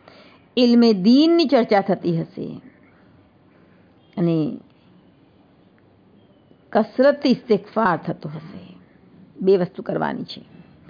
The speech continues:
હું ચાહું છું મારું ઘર આફત, રંજ, મુસીબતથી અમાનમાં રહે તો બે વસ્તુ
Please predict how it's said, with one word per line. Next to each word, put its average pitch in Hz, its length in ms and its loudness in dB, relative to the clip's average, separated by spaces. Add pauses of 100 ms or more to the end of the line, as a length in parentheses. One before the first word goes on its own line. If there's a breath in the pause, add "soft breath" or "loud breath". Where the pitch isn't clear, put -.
(280 soft breath)
હું 196 100 0
ચાહું 208 300 0
છું 254 140 2
મારું 190 220 2
ઘર 180 200 2
આફત, 165 500 -2
રંજ, 165 340 -4
મુસીબતથી 185 720 -6
અમાનમાં 262 480 2
રહે 262 140 0
તો 254 100 -4
બે 180 140 2
વસ્તુ 233 440 -4